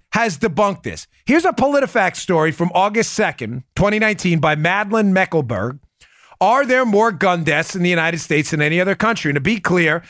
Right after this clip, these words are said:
this was PolitiFact Texas. They were challenging Beto's assertion. "U S more gun deaths than anywhere in the world." Ladies and gentlemen, again, absolutely categorically not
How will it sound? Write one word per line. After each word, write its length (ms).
this 140
was 100
PolitiFact 680
Texas. 600
They 180
were 160
challenging 760
Beto's 500
assertion. 640
"U 200
S 120
more 220
gun 300
deaths 260
than 240
anywhere 560
in 60
the 80
world." 320
Ladies 320
and 80
gentlemen, 460
again, 720
absolutely 1120
categorically 1080
not 400